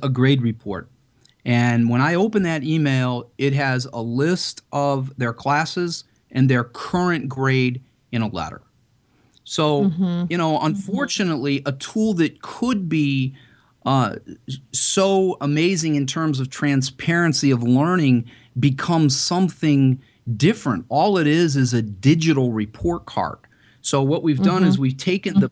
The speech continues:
Speaker 1: the paper report card and we're now just putting it in an email.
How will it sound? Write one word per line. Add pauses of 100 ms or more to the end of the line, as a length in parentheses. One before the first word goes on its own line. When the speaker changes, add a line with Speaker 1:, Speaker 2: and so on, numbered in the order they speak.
(140)
Speaker 1:
the
paper
report
card (400)
and
we're
now
just
putting
it (300)
in
an
email.